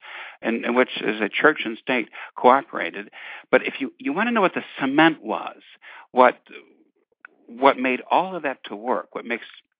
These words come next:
monarchy, I know you're a monarchist, so, so, and, and I think we've, uh, we've talked about this a little bit before. The only way a monarchy works is if the king's a saint.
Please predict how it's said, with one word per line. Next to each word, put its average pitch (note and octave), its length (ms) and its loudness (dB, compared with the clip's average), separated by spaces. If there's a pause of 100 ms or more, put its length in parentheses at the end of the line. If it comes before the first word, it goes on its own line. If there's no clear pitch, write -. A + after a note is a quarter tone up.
(280)
monarchy, G#2+ 720 0
I A2 80 -6
know A2+ 120 -2
you're G2 200 -2
a - 60 -6
monarchist, F2+ 580 -10
so, - 120 -4 (380)
so, G#2+ 180 6 (100)
and, G2 200 -2
and F#2+ 240 -6
I F2 120 -4
think - 160 -14
we've, F#2+ 260 -8
uh, - 160 -4
we've - 260 -14
talked - 240 2
about F#2+ 200 -2
this F2+ 120 -14
a - 40 -12
little G2 120 -2
bit F#2+ 160 -8
before. G#2 380 0 (380)
The B2+ 100 6
only F#3 280 6
way C3 200 2
a A#2 80 4
monarchy G#2+ 500 0
works F#2+ 520 -2 (500)
is G#2 160 -10
if G#2+ 120 2 (100)
the F2+ 60 -12
king's - 280 -6
a E2+ 160 -14
saint. F#2 360 -6